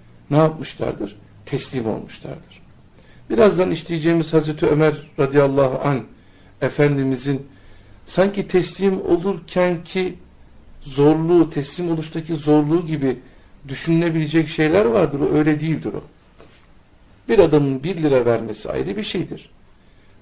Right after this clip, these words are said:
Bir adamın tüm servetini feda etmesi ayrı bir şeydir. Ömer gibi zengin olan, manen kudretli ve kuvvetli olan, söylediği söz üzerine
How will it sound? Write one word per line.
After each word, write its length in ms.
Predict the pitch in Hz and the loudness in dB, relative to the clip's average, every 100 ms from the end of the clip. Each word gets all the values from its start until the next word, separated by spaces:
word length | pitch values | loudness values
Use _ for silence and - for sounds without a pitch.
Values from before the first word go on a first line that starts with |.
| - | -4
Bir 220 | 151 - | 0 2
adamın 400 | 147 202 147 127 - _ | 2 2 0 -4 -14 _
tüm 260 | - 233 233 | -6 -2 -2
servetini 800 | - 160 139 139 135 139 135 123 - - - | 2 2 2 0 -4 -4 -4 -4 -14 -20 -20
feda 440 | - 139 135 175 | -6 -2 2 4
etmesi 400 | 147 - 117 - | 2 0 -8 -4
ayrı 300 | 117 110 113 | -2 -4 -6
bir 40 | - | -14
şeydir. 460 | - - - - - - _ - - _ _ _ | -16 -18 -20 -20 -20 -20 _ -20 -20 _ _ _
Ömer 340 | 135 135 156 170 | -4 2 2 2
gibi 460 | 147 131 120 110 - - - - | 0 -8 -6 -8 -10 -20 -20 -16
zengin 560 | - 135 135 135 165 | -6 -2 0 0 -2
olan, 320 | - 110 101 - - _ _ _ - - | -2 -4 -6 -8 -18 _ _ _ -20 -10
manen 600 | 117 139 175 165 135 117 - - | 0 4 4 4 0 -2 -10 -14
kudretli 580 | - 131 131 135 - 170 | -8 -6 -2 -2 -2 -2
ve 160 | 139 | -2
kuvvetli 480 | - 139 131 131 143 | -4 -2 0 0 0
olan, 300 | 143 104 98 - _ _ _ - - _ _ - _ - - _ _ - | -2 -2 -6 -10 _ _ _ -20 -20 _ _ -20 _ -20 -20 _ _ -20
söylediği 640 | - - 143 156 165 196 | -12 2 4 4 2 -4
söz 320 | 190 - 226 | -4 0 0
üzerine 560 | - 220 165 131 117 131 | 0 0 2 2 -2 -8